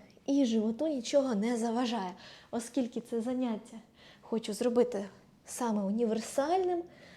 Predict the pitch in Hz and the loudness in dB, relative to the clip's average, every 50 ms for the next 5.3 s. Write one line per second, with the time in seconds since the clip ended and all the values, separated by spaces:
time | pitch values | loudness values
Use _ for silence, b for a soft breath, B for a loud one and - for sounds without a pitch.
0 | B B B B B - 262 330 330 - 240 180 208 233 - - - 277 240 202 | B B B B B -4 -2 -2 0 2 2 2 2 0 0 2 4 6 6 6
1 | 185 185 190 185 - - 196 - - - 247 240 226 208 208 196 190 - 220 208 | 4 2 -2 -4 -6 -8 -10 -10 -4 2 4 4 4 4 2 -2 -4 -4 -4 -4
2 | 208 208 190 214 208 202 220 214 208 - 202 196 196 202 196 190 254 262 262 226 | -4 -4 -4 -6 -6 -6 -6 -6 -6 -6 -10 -10 -10 -10 -10 -8 -8 -8 -6 -6
3 | 208 202 196 226 262 294 311 320 311 311 294 277 269 277 269 262 262 262 262 226 | -4 -2 0 2 2 4 2 2 2 0 -2 -2 -2 -2 -2 0 0 0 -2 -4
4 | 208 - 196 196 190 196 - 202 262 320 320 - 339 311 302 302 - 294 277 285 | -6 -8 -6 -6 -6 -4 -2 0 0 0 0 0 -2 -2 -2 0 -2 -2 -2 -2
5 | - 277 269 277 - 247 | 0 0 0 0 -2 -6